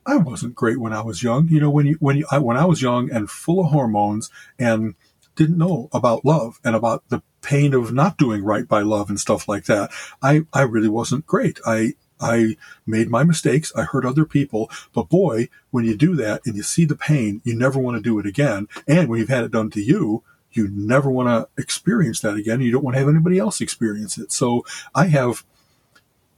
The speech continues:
I've really tried to be, uh, like, not only faithful because it's, you know,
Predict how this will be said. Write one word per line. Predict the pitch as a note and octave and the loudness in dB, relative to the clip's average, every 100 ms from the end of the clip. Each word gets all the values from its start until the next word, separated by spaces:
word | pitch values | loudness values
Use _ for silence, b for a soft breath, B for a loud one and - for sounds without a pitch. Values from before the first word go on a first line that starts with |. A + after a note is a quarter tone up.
| - | -6
I've | D3+ A2+ | -4 -2
really | B2+ C#3+ C3+ | 0 2 0
tried | - E3+ A#3+ D#3 | 0 0 2 2
to | |
be, | G#2 G#2+ A#2 - | 2 2 0 -2
uh, | C3 | -2
like, | A2 A2+ | -2 2
not | D#3 | 2
only | F#3+ B2 | 4 2
faithful | - - - D3+ E3+ D3 | 0 -8 -2 2 2 2
because | G#2 A2 B2 G#2 | -2 0 0 0
it's, | G#2 - - | 0 -2 -4
you | B2 | -2
know, | G#2 | -2